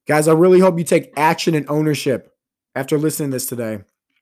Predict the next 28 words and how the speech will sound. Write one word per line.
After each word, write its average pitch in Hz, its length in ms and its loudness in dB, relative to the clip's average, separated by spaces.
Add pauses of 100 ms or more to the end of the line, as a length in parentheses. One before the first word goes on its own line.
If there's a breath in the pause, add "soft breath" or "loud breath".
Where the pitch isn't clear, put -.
(340)
If 139 60 -8
you 147 40 -6
got 170 360 0
any 185 260 0
value 170 420 2
at 156 80 4
all, 147 280 0
definitely 170 520 -2
make 160 160 -2
sure 165 220 -4
to 156 140 -8
share 156 520 0 (180 soft breath)
this 139 140 -4
podcast 147 520 -2
episode, 139 600 -2 (220 loud breath)
maybe 143 280 0
on, 143 120 -2
like, 127 140 -4
social 143 340 -4
media, 151 300 -2
like 123 180 -4
Instagram 143 540 -6
or 127 40 -6
Facebook 139 520 -4
or 135 60 -4
anything 135 340 -8
like 127 220 -8
that, 127 280 -6